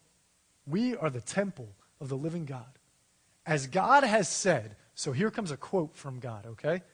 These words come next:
Here comes the promises. "I will live with them and walk among them. I will be their God, and they will be my people. Therefore, <laughs> come out from them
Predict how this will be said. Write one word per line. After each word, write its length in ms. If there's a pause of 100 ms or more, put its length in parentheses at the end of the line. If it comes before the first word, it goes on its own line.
(480)
Here 180
comes 240
the 80
promises. 560 (400)
"I 120
will 200
live 340
with 260
them 180 (680)
and 280
walk 480 (300)
among 480
them. 200 (720)
I 180
will 180
be 180
their 200
God, 520 (600)
and 100
they 140
will 160
be 100
my 200
people. 360 (1200)
Therefore, 680 (440)
<laughs> 720
come 260
out 300 (580)
from 400
them 320